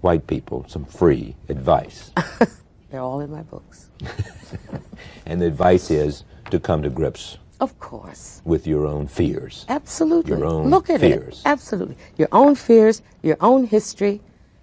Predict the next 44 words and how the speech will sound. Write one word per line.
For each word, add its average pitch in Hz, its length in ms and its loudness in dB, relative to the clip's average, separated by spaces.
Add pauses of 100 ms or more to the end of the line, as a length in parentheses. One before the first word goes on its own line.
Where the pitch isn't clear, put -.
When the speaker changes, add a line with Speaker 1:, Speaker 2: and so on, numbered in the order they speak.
(320)
Speaker 2:
and 170 160 -6
what 226 220 0
you 214 140 0
need. 175 400 -2
What 254 80 4
do 262 80 -2
you 247 120 -2
need 185 440 2 (140)
this 117 360 -6
for? - 440 -18 (1800)
You 185 80 -2
know, 190 220 -2
it's - 200 -6
not, 180 200 2 (240)
I 123 80 -2
said - 280 -6 (380)
glibly 120 460 2
a 98 80 -10
moment 120 300 -14
ago, - 280 -12
well, 175 120 -6
it 175 60 -12
feels - 280 -8
good. - 280 -10 (680)
It 170 80 2
must 233 320 4
feel 160 160 4
good, 143 200 -2
otherwise 233 400 2
they'd 233 180 4
give 247 160 4
Speaker 1:
You 277 40 4
Speaker 2:
it 277 60 2
up. 330 220 4
Speaker 1:
do. - 60 -20 (220)
Speaker 2:
It's - 200 -8
wasteful. 139 800 0
Speaker 1:
Right. 73 260 -10
Speaker 2:
It 147 120 -6
costs - 420 0
a 143 80 -4
lot. 135 340 -4 (200)
It's - 240 -8
ugly. 143 460 2